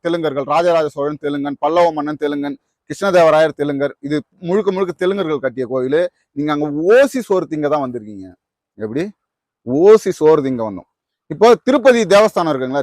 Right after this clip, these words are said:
திருமலை தேவஸ்தானம், அது யாருடைய கோயில்? முருகர் கோயில். அது தமிழர்கள் கட்டிய கோவில், சோழர்கள் கட்டிய கோயில். இன்னைக்கு அந்த கோயில்ல நாங்க வந்து உட்காந்துக்கிட்டு, "அந்த கோவில் எங்களுக்கு சொந்தம், கொடுங்க" அப்படின்னு சொன்னா இன்னைக்கு கொடுப்பாங்களா?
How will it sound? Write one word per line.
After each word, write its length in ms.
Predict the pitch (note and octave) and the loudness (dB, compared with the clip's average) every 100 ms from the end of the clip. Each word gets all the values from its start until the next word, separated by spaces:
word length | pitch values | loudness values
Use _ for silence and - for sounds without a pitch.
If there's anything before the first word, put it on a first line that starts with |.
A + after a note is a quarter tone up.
| - | -4
திருமலை 400 | F#3+ A3 G3+ G3 | -4 -2 2 2
தேவஸ்தானம், 540 | E3+ E3+ D#3 D3 A2+ - - | 2 2 0 -4 -6 -12 -8
அது 140 | C#3+ | -2
யாருடைய 380 | E3 G3+ G3+ D#3 | 2 4 2 0
கோயில்? 340 | D3 C#3 D#3 F#3 _ _ _ _ | -2 -2 -6 -12 _ _ _ _
முருகர் 380 | - D3+ G#3 G3+ | -6 0 4 2
கோயில். 240 | B2 G#2+ F#2+ _ _ _ _ | 0 -6 -8 _ _ _ _
அது 200 | C3+ F3 | 0 0
தமிழர்கள் 480 | D#3+ E3 A3 G#3+ F#3 | 2 2 4 4 2
கட்டிய 240 | D#3+ D3 | 0 -2
கோவில், 260 | C3+ B2+ G#2+ _ | -4 -4 -8 _
சோழர்கள் 560 | _ - A3 A#3+ G3+ E3+ | _ 0 4 4 2 0
கட்டிய 260 | D3+ C#3+ | -2 -4
கோயில். 280 | C3+ C3 G#2+ - _ | -6 -6 -8 -16 _
இன்னைக்கு 340 | - G#3 G#3+ G3+ | -8 -2 0 0
அந்த 0 | - | 2
கோயில்ல 280 | B3+ B3 | 4 4
நாங்க 220 | G#3 F#3+ F#3 | 0 -2 -2
வந்து 80 | |
உட்காந்துக்கிட்டு, 400 | G3 F#3 F3 D#3+ | -2 -2 -2 -2
"அந்த 140 | F#3 F3 | -4 -4
கோவில் 240 | F#3+ G3 | -2 -2
எங்களுக்கு 300 | F3+ E3+ D#3 | -2 -2 -4
சொந்தம், 300 | D3 E3 F3 D#3 | -6 -6 -6 -6
கொடுங்க" 320 | F3 F#3 E3+ | -6 -2 -2
அப்படின்னு 140 | D3 | -2
சொன்னா 400 | C#3 A#2+ C3 F#3 G3+ _ _ | -8 -8 -4 -4 -6 _ _
இன்னைக்கு 360 | C#3+ E3+ C#3 F#3 | -8 -8 -2 -2
கொடுப்பாங்களா? 500 | F3 D3+ A#2 B2 | 0 -2 -2 -4